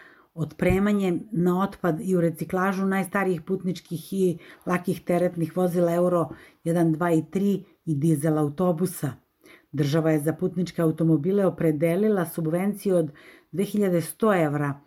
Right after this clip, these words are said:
za kupovinu malih kamiona do dvanaest tona dve i po hiljade evra, a za kupovinu autobusa dve hiljade i devetsto evra.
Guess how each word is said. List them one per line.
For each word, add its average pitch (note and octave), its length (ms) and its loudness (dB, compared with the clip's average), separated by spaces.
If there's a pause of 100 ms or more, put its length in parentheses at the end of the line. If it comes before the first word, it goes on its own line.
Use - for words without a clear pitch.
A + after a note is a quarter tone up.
(320)
za D3 440 0
kupovinu E3 640 2 (260)
malih E3 440 2
kamiona E3+ 520 2
do D#3 160 2
dvanaest D#3+ 520 0
tona E3+ 420 0 (260)
dve D3 300 2
i F3+ 140 -2
po A3 80 0
hiljade G#3+ 420 -2
evra, G3 420 -2 (320)
a F#3+ 80 -6
za A#3 160 0
kupovinu G3+ 520 0
autobusa F3 580 0
dve D#3+ 160 0
hiljade E3 400 0
i D#3+ 60 2
devetsto C#3 640 -4
evra. A#2 340 -12